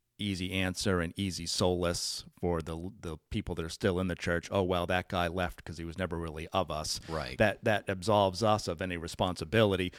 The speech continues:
Speaker 1: We didn't do a bad job discipling this person. He just was never really
Speaker 2: Yeah.
Speaker 1: saved.
Speaker 2: No compassion necessary.
Speaker 1: Yeah.
Speaker 2: Right. Yeah.
Speaker 1: Yeah.
Speaker 2: We, we don't really need to be concerned
Speaker 1: Yeah.
Speaker 2: because
Speaker 1: So
Speaker 2: we've
Speaker 1: long,
Speaker 2: done
Speaker 1: Rob
Speaker 2: everything
Speaker 1: Bell.
Speaker 2: right. Yeah.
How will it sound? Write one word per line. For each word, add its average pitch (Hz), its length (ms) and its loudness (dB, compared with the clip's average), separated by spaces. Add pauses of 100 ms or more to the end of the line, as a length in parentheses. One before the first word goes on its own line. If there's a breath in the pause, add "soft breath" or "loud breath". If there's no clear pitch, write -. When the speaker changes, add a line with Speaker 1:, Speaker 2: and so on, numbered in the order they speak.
(100)
Speaker 1:
We 156 120 12
didn't 135 220 6
do 113 140 6
a 98 40 4
bad 104 320 4
job 92 320 4
discipling 92 540 0
this 85 120 -6
person. 87 340 -2
He 110 200 -2
just 90 300 -6
was 82 160 -8
never 87 240 -6
really 76 340 -8
Speaker 2:
Yeah. - 80 -2
Speaker 1:
saved. 92 340 -2
Speaker 2:
No 135 140 2
compassion 87 640 -6
necessary. - 640 -10 (120)
Speaker 1:
Yeah. 95 180 -2
Speaker 2:
Right. 73 120 -8 (140)
Yeah. 90 140 -2
Speaker 1:
Yeah. 87 60 -2
Speaker 2:
We, 110 260 -4
we 127 100 -2
don't 123 180 -2
really 110 240 -2
need 107 220 -4
to 117 80 -8
be 104 100 -4
concerned 156 520 -2
Speaker 1:
Yeah. 95 100 4
Speaker 2:
because 104 400 -2
Speaker 1:
So 127 80 8
Speaker 2:
we've 127 80 8
Speaker 1:
long, 131 100 8
Speaker 2:
done 127 160 6
Speaker 1:
Rob 104 80 6
Speaker 2:
everything 101 140 4
Speaker 1:
Bell. 104 240 4
Speaker 2:
right. 110 260 0
Yeah. 101 240 -2